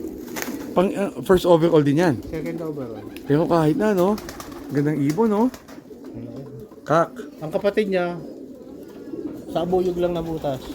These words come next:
Speaker 2: Pero umuwi, finisher.
Speaker 1: Ah, finisher.
Speaker 2: Hiniram-
Speaker 1: Kapatid niya mismo,
Speaker 2: Oo,
Speaker 1: ha?
Speaker 2: na-, hiniram ni, hiniram ni parang Danny.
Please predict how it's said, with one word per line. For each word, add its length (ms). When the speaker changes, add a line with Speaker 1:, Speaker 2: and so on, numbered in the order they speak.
Speaker 2:
Pero 180
umuwi, 400
finisher. 480
Speaker 1:
Ah, 80
finisher. 400
Speaker 2:
Hiniram- 240
Speaker 1:
Kapatid 240
niya 100
mismo, 320
Speaker 2:
Oo, 60
Speaker 1:
ha? 240
Speaker 2:
na-, 160
hiniram 260
ni, 380
hiniram 240
ni 240
parang 240
Danny. 340